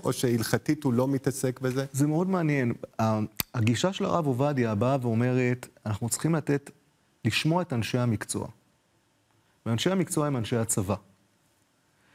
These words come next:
Speaker 2: והוא קורא אוזן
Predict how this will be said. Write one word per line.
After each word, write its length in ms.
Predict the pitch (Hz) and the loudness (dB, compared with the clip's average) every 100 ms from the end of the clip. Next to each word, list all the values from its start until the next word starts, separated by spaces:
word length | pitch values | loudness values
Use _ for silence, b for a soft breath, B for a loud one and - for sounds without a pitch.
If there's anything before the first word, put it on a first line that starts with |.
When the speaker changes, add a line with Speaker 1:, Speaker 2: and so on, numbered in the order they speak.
| b b b - | b b b -6
Speaker 2:
והוא 960 | 101 98 117 113 113 117 113 - 151 156 | -2 2 2 4 4 2 2 2 0 0
קורא 260 | 170 156 | 0 0
אוזן 480 | - 170 147 120 95 | 0 0 0 -2 -2